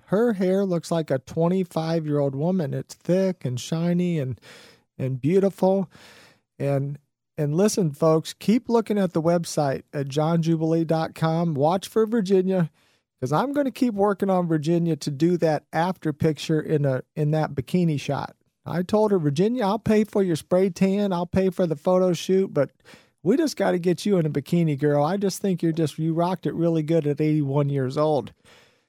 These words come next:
And guess what? She gained eight pounds of healthy muscle. That's right. At eighty-one years old, Virginia gained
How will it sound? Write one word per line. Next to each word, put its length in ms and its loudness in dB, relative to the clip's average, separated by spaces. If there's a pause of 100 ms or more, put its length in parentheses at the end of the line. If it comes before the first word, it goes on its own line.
(380)
And 240 0
guess 320 0
what? 380 0
She 200 -2
gained 320 2 (240)
eight 500 2 (100)
pounds 560 0
of 140 -2
healthy 440 2
muscle. 580 2 (280)
That's 260 -2
right. 420 -4 (840)
At 200 0 (100)
eighty-one 640 2
years 280 -2
old, 400 0 (440)
Virginia 460 0
gained 320 0